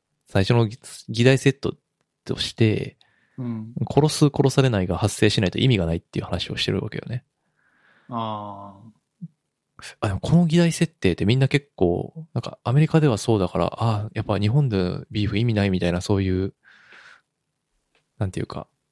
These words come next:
Speaker 1: 思考に陥ったと思うんですよね。
Speaker 2: うんうんうんうん。
Speaker 1: だけど今回それを逆手にとって、いや、生き死にじゃねえんだみたいな。
Speaker 2: うん。
Speaker 1: そんなすぐ簡単に殺すとか言うなよみたいな。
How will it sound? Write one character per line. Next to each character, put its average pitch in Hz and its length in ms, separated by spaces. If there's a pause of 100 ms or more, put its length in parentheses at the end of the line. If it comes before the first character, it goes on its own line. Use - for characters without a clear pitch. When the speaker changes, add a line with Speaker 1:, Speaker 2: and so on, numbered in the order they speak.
(220)
Speaker 1:
思 - 160
考 98 120
に 104 60
陥 95 240
っ - 40
た 92 140
と - 80
思 - 100
う - 40
ん - 20
で 107 60
す - 40
よ 107 80
ね。 107 140 (600)
Speaker 2:
う 143 40
ん 135 40
う - 20
ん 120 40
う - 20
ん - 20
う 107 40 (260)
ん。 107 40
Speaker 1:
だ 120 100
け 120 60
ど 107 80
今 135 180
回 95 580
そ - 160
れ 123 60
を 117 220
逆 - 260
手 120 100
に 110 60
と - 80
っ - 40 (120)
て、 - 440 (460)
い - 60
や、 104 60
生 98 60
き 110 120
死 104 120
に 87 120
じ 90 80
ゃ 85 40
ね 85 100
え 85 40
ん 85 80
だ 82 100
み 90 100
た - 80
い 98 40
な。 - 200 (380)
Speaker 2:
う - 40
ん。 104 40
Speaker 1:
そ - 140
ん 101 40
な 101 80
す - 120
ぐ 120 80
簡 92 160
単 90 100
に - 60
殺 101 140
す - 80
と - 60
か - 80
言 95 120
う - 20
な 90 80
よ 98 60
み 95 120
た - 100
い - 20
な。 - 140